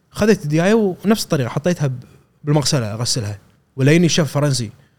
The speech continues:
ولا يقول: "هي، هي، إيش قاعد تسوي أنت؟ إيش حق-، إيش حق قاعد، قاعد تغسل الدي آي؟" قلت له: "قاعد أغسلها." ولا يقول: "ليش تغسلها؟ حد يغسل دي آي."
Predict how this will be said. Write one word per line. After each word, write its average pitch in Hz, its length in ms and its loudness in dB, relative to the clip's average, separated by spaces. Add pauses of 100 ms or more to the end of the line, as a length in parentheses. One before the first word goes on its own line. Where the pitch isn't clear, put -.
(320)
ولا 135 100 2
يقول: 143 120 4
"هي، 185 160 8
هي، 214 180 4
إيش 170 140 -4
قاعد 208 120 4
تسوي 220 260 2
أنت؟ 151 120 -4 (600)
إيش - 80 -8
حق-، 160 40 0
إيش 170 220 2
حق 202 80 2
قاعد، 226 180 4
قاعد 220 160 4
تغسل 208 280 0
الدي 180 200 2
آي؟" 160 160 0 (800)
قلت - 120 -6
له: 117 300 -4 (400)
"قاعد 107 160 -8
أغسلها." 139 400 2 (320)
ولا 131 120 2
يقول: 131 120 2 (100)
"ليش 180 200 6
تغسلها؟ 160 440 2 (680)
حد - 220 0
يغسل 202 300 2
دي 185 200 4
آي." 143 120 -2